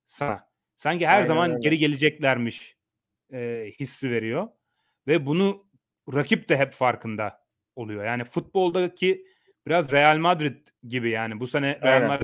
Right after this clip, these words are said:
Speaker 2: winner'lık.
Speaker 1: Şampiyonlar Ligi'ni
Speaker 2: Winner'lık abi,
Speaker 1: kazanırken
Speaker 2: aynen.
Speaker 1: gördük onu.
Speaker 2: Aynen.
Speaker 1: Ee, öyle bir avantaj da yani Warriors evinde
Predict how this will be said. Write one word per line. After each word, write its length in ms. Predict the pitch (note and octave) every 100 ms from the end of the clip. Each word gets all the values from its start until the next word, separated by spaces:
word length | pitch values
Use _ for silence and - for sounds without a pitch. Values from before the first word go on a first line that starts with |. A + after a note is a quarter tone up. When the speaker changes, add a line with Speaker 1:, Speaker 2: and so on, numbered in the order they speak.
| B2+
Speaker 2:
winner'lık. 180 | C#3
Speaker 1:
Şampiyonlar 580 | C3+ A#2+ C3+ D3 D3+ D3+
Ligi'ni 340 | C#3+ C#3+ C#3+ C#3+
Speaker 2:
Winner'lık 540 | A#2 C3 D3 C#3+ A#2+
abi, 80 | A2+
Speaker 1:
kazanırken 360 | A#2+ A2 G#2+ C#3
Speaker 2:
aynen. 240 | A#2 G#2+ -
Speaker 1:
gördük 480 | C3 C3+ C3 C3+
onu. 260 | C3 A#2+ G3 _ _ _ _ _
Speaker 2:
Aynen. 300 | A2 A2 G2 _ _ _ _ -
Speaker 1:
Ee, 40 | C#3 C3 C3 C3 C3 C3 C3 _
öyle 320 | E3 F#3+ G#3 F#3+
bir 160 | E3
avantaj 520 | D#3+ E3 E3 F#3+ D3
da 280 | D#3 F#3+ - - _ _ _ - - - - - - _ _
yani 260 | D#3 D#3 C#3+ - _ _ _ _ _ _ _ -
Warriors 720 | - - D3 D#3 D3 C3+ B2 D3 _ _ -
evinde 680 | C3 C3+ D3 E3+ F3+ -